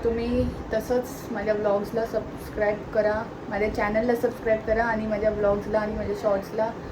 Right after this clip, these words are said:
अजून लाईक, शेअर आणि कमेंट करा. आपले ब्लॉग पण चालले पाहिजे जसे आपले शॉर्ट्स चालत आहेत. तर भेटू आपण एकदा नवीन ब्लॉगमध्ये.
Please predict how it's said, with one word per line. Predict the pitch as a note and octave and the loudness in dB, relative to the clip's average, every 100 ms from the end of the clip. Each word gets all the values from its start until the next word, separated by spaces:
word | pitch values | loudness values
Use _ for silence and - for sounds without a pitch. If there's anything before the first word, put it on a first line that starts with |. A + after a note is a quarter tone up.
| - - - - | -8 -8 -6 0
अजून | G#3+ G#3 C4 | 0 2 4
लाईक, | B3+ A3+ G#3 G#3 - | 4 6 4 2 0
शेअर | A#3 A3 | 4 6
आणि | G#3 G#3 | 4 0
कमेंट | G3+ G3+ G3+ G#3+ | 0 0 -2 0
करा. | G3+ A3 | 2 2
आपले | - G3 G#3 G#3 G3+ | 0 -4 -2 0 0
ब्लॉग | G3 G#3 G#3+ A#3 - - - - - - - - - | 2 2 2 -2 -10 -10 -10 -12 -12 -12 -12 -8 0
पण | C4 C4 | 2 4
चालले | A3+ G#3 G#3 | 6 6 6
पाहिजे | G#3+ G3+ G#3+ G#3 | 4 4 2 0
जसे | G#3 A3+ | 0 2
आपले | G3+ G#3 | 2 2
शॉर्ट्स | G#3 G3+ F#3+ - | 2 2 2 0
चालत | G3 F#3 F#3+ | -2 -2 -2
आहेत. | G3+ - - - - - - - - - - - - G3+ | -2 -4 -12 -12 -12 -10 -10 -8 -8 -8 -10 -10 -6 -2
तर | G3 G3 G3+ G3 - - - - - - - | 0 0 0 -4 -8 -8 -8 -8 -8 -10 -4
भेटू | G#3+ A3+ A3+ | 2 2 4
आपण | A#3+ A3+ A3 | 2 2 -2
एकदा | G3+ G#3+ | -2 -2
नवीन | G3+ G#3 G#3 | 0 0 0
ब्लॉगमध्ये. | G3+ G3+ G3+ G3 G#3 | 0 0 -4 -4 -4